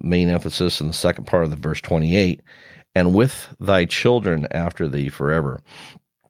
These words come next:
And we can read there, we can jump over to Exodus twelve in terms of the Passover, and we can see there that God would say, "And when your children ask you."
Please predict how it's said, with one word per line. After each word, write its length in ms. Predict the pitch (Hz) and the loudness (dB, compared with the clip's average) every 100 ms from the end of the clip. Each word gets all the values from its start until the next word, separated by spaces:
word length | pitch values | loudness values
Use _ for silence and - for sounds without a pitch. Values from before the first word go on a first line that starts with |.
| _ _ _ _ - - | _ _ _ _ -20 0
And 160 | 107 117 | 4 4
we 100 | 139 | 4
can 200 | 135 110 | 4 6
read 220 | 107 107 | 4 6
there, 200 | 101 98 | 4 4
we 120 | 92 | 2
can 140 | 85 | 0
jump 240 | 85 95 90 | 0 0 2
over 200 | 90 85 | 2 2
to 140 | 80 | 0
Exodus 420 | 85 - 85 82 | 0 -2 -4 -4
twelve 480 | - 82 80 82 82 | -2 0 2 2 0
in 200 | 76 73 | -2 -4
terms 280 | - 82 78 | -2 -2 0
of 80 | 71 | -4
the 80 | 71 | -2
Passover, 640 | 82 85 - 80 69 78 - - - - - | 0 0 0 -2 0 -4 -6 -20 -20 -20 -4
and 140 | - 95 | 2 2
we 100 | 95 | 2
can 160 | 85 | 0
see 340 | 82 - 110 101 | -2 2 4 4
there 220 | 85 85 | 2 2
that 260 | 78 53 | 0 -2
God 460 | 69 87 90 90 87 | 0 2 4 2 0
would 240 | 58 78 | -2 -4
say, 520 | 71 - 78 76 73 - | -2 0 2 2 0 -2
"And 220 | 76 71 | -2 0
when 240 | 78 87 | 2 4
your 120 | 82 80 | 2 0
children 520 | - 85 82 69 73 | -2 0 0 0 -2
ask 360 | - 71 - - | -4 -6 -6 -10
you." 180 | - | -12